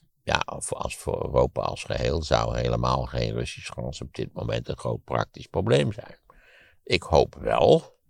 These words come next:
Laten we, nou ja, laten we ook eens even degene noemen die, eh, die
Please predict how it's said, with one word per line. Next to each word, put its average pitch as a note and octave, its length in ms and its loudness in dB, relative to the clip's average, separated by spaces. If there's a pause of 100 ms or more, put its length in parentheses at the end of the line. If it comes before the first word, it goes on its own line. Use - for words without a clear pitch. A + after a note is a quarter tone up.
(400)
Laten D#2+ 240 2
we, G2 220 -4
nou C#3+ 140 -2
ja, E3+ 160 0
laten D#3+ 240 4
we B2+ 80 4
ook B2+ 200 2
eens A2+ 120 -2
even - 340 -2 (180)
degene E2+ 480 -2
noemen D#2 420 0
die, A#1 320 -4
eh, A#1 120 -8
die A1+ 360 -8